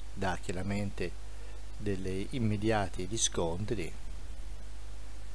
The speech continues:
è molto facile percepire soprattutto le inclinazioni,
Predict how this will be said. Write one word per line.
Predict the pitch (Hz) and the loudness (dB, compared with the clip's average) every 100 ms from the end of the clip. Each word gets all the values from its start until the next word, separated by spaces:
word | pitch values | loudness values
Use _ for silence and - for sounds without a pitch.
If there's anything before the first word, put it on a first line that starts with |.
| - - - - | -2 -2 -2 -2
è | |
molto | 87 101 101 104 | 0 2 2 0
facile | - 110 - 104 92 | 2 2 4 2 2
percepire | 101 - - - 107 98 90 | 0 0 -2 0 0 0 0
soprattutto | - - 92 - 110 - | 0 0 0 0 0 0
le | 92 | 0
inclinazioni, | 92 - 101 92 92 - 98 78 90 117 | 0 -2 -2 -2 0 0 0 0 0 0